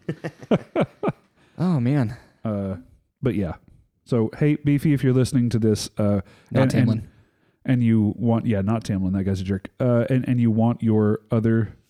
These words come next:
Speaker 1: uh, sixth, um, then, and, and I wanna say too, all of us have had awards that were double awarded. I, I actually think that I have four fourth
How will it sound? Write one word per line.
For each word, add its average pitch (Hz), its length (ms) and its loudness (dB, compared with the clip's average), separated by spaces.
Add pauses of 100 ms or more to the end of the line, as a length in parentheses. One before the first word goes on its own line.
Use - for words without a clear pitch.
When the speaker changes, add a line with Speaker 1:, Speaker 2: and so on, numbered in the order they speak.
(120)
Speaker 1:
uh, 92 460 0
sixth, - 580 -6 (840)
um, 95 460 -2
then, 98 480 -2 (380)
and, 165 260 0
and 170 120 2
I 175 60 4
wanna 180 240 2
say 120 160 0
too, 90 260 -4 (1700)
all 143 220 0
of 139 80 0
us 131 160 -2
have 123 140 0
had 120 160 0
awards 110 580 0 (260)
that 117 120 -2
were 110 120 0
double 107 280 2
awarded. 98 560 0 (180)
I, 135 240 -2
I 135 100 -2
actually 139 400 -2
think 127 200 0
that 123 120 0
I 117 80 2
have 110 180 0
four 127 640 0 (300)
fourth 117 480 0